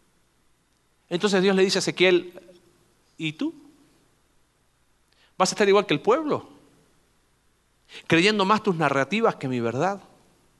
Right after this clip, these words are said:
Y ahí es donde la vida de Ezequiel plasma esta verdad. Que la verdad de Dios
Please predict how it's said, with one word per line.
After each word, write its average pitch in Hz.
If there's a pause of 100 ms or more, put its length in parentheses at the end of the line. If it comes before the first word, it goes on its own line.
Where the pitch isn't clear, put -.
(1200)
Y 156
ahí 254
es 240
donde 208
la 190
vida 233
de 180
Ezequiel 185 (1700)
plasma 202
esta 156
verdad. 113 (1800)
Que 175
la 190
verdad 190
de 202
Dios 240